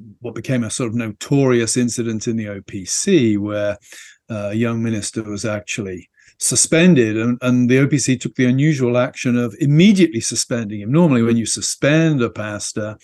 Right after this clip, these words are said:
uh, he can appeal, it's automatically appealed, and the suspension is withheld until, uh, the appeal has been heard, and the presbytery took the unprecedented, almost unprecedented step of immediately suspending this man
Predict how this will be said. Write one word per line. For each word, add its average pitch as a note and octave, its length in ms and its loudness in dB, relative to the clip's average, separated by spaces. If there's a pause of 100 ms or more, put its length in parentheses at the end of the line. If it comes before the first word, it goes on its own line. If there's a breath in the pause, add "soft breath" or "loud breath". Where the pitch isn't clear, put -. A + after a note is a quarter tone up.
(460 loud breath)
uh, A#2 220 -6
he A#2 120 -2
can A2 140 -4
appeal, C#3+ 300 2
it's A2+ 120 -4
automatically A#2 560 -2
appealed, F3 540 6
and C3 100 0
the A#2+ 60 -4
suspension A#2+ 640 0
is A2 180 -6
withheld A#2 640 2
until, A#2 640 0 (500 loud breath)
uh, A2 240 -6
the B2 140 0
appeal G3 320 2
has A2+ 100 0
been A2 220 -2
heard, G2 340 -10
and G2+ 180 -10
the G#2 120 -10
presbytery A#2+ 520 -6
took A2+ 260 -8
the A2+ 320 -2
unprecedented, A#2 1000 -6
almost E3 360 4
unprecedented A2 640 -4
step F#2 380 -8
of G#2 160 -14
immediately F3 560 4
suspending G#2 600 -6
this G2 160 -12
man G#2+ 260 -10